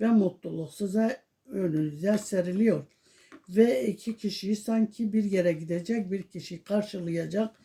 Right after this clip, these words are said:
ve onları bekleyecek ne zaman geliyor diye biri. Buradan da tavus kuşunuz tam evin köşesinden oturmuş. E harfi adında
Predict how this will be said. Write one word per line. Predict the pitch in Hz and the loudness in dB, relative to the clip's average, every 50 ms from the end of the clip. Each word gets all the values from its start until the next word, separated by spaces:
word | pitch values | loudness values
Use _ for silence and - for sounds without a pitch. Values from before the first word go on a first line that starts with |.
| _ _ - - - _ _ _ - | _ _ -20 -20 -20 _ _ _ 4
ve | 214 233 254 - | 4 4 4 4
onları | - 202 202 185 175 180 175 165 165 160 160 170 | 0 -2 -2 0 2 2 2 2 2 0 0 0
bekleyecek | 214 233 226 226 - 190 175 165 170 165 170 226 226 226 - | 0 0 0 -2 -6 -6 -4 -2 -2 0 0 0 0 0 -2
ne | 190 202 208 | -2 0 0
zaman | 185 170 175 165 165 185 214 220 202 170 | 0 0 -2 -2 0 2 2 2 2 2
geliyor | 180 175 170 160 175 190 208 220 214 196 175 | 0 0 0 0 0 2 2 2 2 0 -4
diye | 170 160 165 196 214 220 196 180 | -6 -4 -2 0 0 0 0 -2
biri. | 175 165 147 143 143 - - _ _ _ _ _ _ _ _ _ _ _ _ _ _ _ - | -4 -4 -4 -6 -8 -10 -12 _ _ _ _ _ _ _ _ _ _ _ _ _ _ _ 2
Buradan | 226 247 240 220 220 208 180 190 | 4 4 4 4 4 4 4 4
da | 180 175 - | 2 2 2
tavus | 208 220 233 226 208 - - | 0 2 2 2 0 0 -4
kuşunuz | 214 190 - - 190 175 170 160 151 - | -6 -6 -6 -4 -4 -4 -4 -4 -4 -6
tam | - 202 226 247 - - | -4 -4 -2 -2 -4 -4
evin | 180 185 180 202 190 | -6 -4 -4 -4 -6
köşesinden | - - 190 175 - - 185 170 - - 180 165 160 196 208 247 | -4 -4 -4 -4 -2 -4 -6 -6 -4 -4 -6 -2 0 0 0 0
oturmuş. | 233 202 175 - - 175 156 151 160 185 220 226 - - - - - - _ _ _ _ - | 0 -4 -6 -6 -8 -6 -4 -2 0 2 2 2 0 -4 -12 -20 -20 -20 _ _ _ _ -2
E | 196 208 | 2 2
harfi | 220 - 220 202 180 147 - - - - | 2 2 2 0 0 0 -2 -6 -10 -8
adında | - 180 190 190 185 180 170 165 160 170 190 226 240 - | -6 -4 -4 -2 -2 -2 -2 0 0 2 2 2 0 0